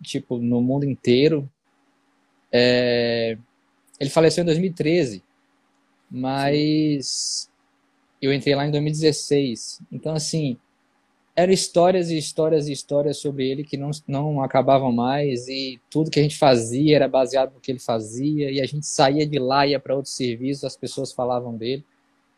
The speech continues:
Speaker 1: Então, eu acho que foi um pouco dele ter difundido o nome da, da Santa Casa de Belo Horizonte aí. E isso
Speaker 2: Sim.
Speaker 1: me atraiu. Chegou a mim de alguma forma e isso me atraiu.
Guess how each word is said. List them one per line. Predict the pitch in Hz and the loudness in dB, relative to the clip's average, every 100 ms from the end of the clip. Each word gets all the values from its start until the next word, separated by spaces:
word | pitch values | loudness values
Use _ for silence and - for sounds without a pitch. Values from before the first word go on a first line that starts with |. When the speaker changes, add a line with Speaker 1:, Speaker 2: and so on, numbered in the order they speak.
| _ _ _ _ 135 | _ _ _ _ -12
Speaker 1:
Então, | 135 147 | -6 2
eu | 147 | 4
acho | 143 143 - | 4 4 -4
que | - 156 151 139 - | 0 4 4 2 0
foi | - | 0
um | 147 | 0
pouco | 147 151 151 | 4 4 4
dele | 127 135 143 | 4 4 4
ter | 135 139 135 123 113 - - | 2 2 2 0 -4 -10 -16
difundido | 120 127 - 139 127 123 131 | -10 -8 -4 -4 -2 -2 -2
o | 123 | 0
nome | 120 123 | 0 -2
da, | 120 117 113 | -2 -2 -4
da | - | -4
Santa | 117 - 120 | -6 -2 -2
Casa | 117 120 | 0 -2
de | 117 | -2
Belo | 117 117 | -2 -2
Horizonte | 117 107 110 110 - | -2 -6 -10 -10 -6
aí. | 113 117 - _ _ _ _ _ - | -6 -6 -14 _ _ _ _ _ -2
E | 123 123 | 2 2
isso | - 147 | 2 0
Speaker 2:
Sim. | |
Speaker 1:
me | 147 | 2
atraiu. | 151 151 185 147 143 - _ | 2 6 6 6 2 -4 _
Chegou | - 151 139 151 | -2 0 2 4
a | 156 | 4
mim | 147 151 180 175 165 165 | 2 -6 -6 -8 -12 -12
de | - | -4
alguma | 139 147 147 | -4 -4 -10
forma | - 147 165 175 175 | -8 -4 -4 -4 -6
e | 151 | -8
isso | 147 170 | -10 -10
me | 160 | -10
atraiu. | 156 156 117 | -6 -6 -6